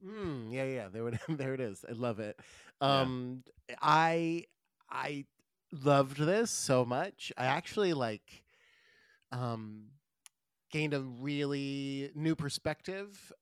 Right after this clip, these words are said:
Speaker 1: of the idea of, uh, what was it? I think Fantasia said it. Like, sometimes, <clears throat> you know, you, you have to go away. You really do have to go away, figure your shit out yourself so that you're protected, you're strong,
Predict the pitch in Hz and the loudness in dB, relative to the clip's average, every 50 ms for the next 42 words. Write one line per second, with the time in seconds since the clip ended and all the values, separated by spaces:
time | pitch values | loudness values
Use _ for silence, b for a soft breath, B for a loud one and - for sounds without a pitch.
0 | _ - - - 143 143 139 139 147 139 117 - - - - - - _ _ 135 | _ -12 -8 -4 -2 0 0 0 -2 -4 -8 -18 -20 -20 -20 -20 -20 _ _ -2
1 | 156 165 165 156 151 143 - 151 147 139 143 143 147 147 143 - 135 131 131 127 | 2 2 4 4 2 0 -2 -2 -2 0 2 2 2 2 0 -2 0 0 0 2
2 | 127 123 123 120 117 113 - - - - _ _ _ _ _ _ _ _ _ _ | 0 0 -2 -4 -6 -10 -14 -20 -20 -20 _ _ _ _ _ _ _ _ _ _
3 | _ _ _ _ _ - - 127 117 147 151 151 151 135 123 131 123 - 123 - | _ _ _ _ _ -12 -8 -4 -2 2 2 2 2 2 0 -2 -4 -4 -2 -4
4 | 156 135 131 151 135 117 - - 123 123 117 113 123 107 - - 123 120 120 120 | -4 -4 -2 -2 -4 -4 -4 -4 -4 -4 -2 -4 -4 -6 -4 -4 -4 -4 -4 -6
5 | 123 127 123 - - 175 180 180 196 190 175 - - - _ _ - - 208 202 | -6 -8 -8 -6 -6 -4 -2 0 0 0 -2 -4 -8 -12 _ _ -2 -2 0 0
6 | 160 135 131 113 - - 147 160 156 143 123 120 117 113 123 127 - _ - 131 | -2 -4 -6 -10 -10 -8 -2 0 0 0 0 -2 -6 -8 -10 -10 -12 _ -10 -6
7 | 139 165 - - 156 123 - 147 143 135 127 113 104 110 123 127 117 92 92 107 | -4 -4 -4 -6 -6 -4 0 2 2 2 2 0 0 -2 -4 -4 -4 -6 -10 -8
8 | 117 135 180 220 202 160 127 151 147 135 131 110 131 127 120 113 120 131 135 123 | -6 -2 -2 0 0 0 -2 -2 -4 -4 -4 -2 -2 -2 -2 -2 -2 -2 -2 -2
9 | 117 107 104 107 110 - b b b b b b b b - 180 180 185 190 156 | -2 -4 -8 -10 -12 -14 b b b b b b b b -2 -2 0 0 -2 -2
10 | 135 131 117 - - - 147 135 127 127 127 127 123 - - 117 110 - - - | -2 -2 -2 -2 -2 -2 -2 -2 0 0 0 0 0 -2 -6 -10 -8 -8 -6 -4
11 | 139 127 123 139 160 - - - - 151 139 127 120 120 127 127 123 120 - - | -4 -2 -2 -2 -4 -6 -8 -4 0 0 0 2 0 -2 -4 -4 -4 -4 -4 -8
12 | 117 - - 175 175 - 180 151 120 120 120 - - - - 151 151 143 139 139 | -6 -2 -2 -2 0 -2 -6 -6 -6 -6 -8 -8 -6 -4 -2 0 0 0 0 -2
13 | 135 | -4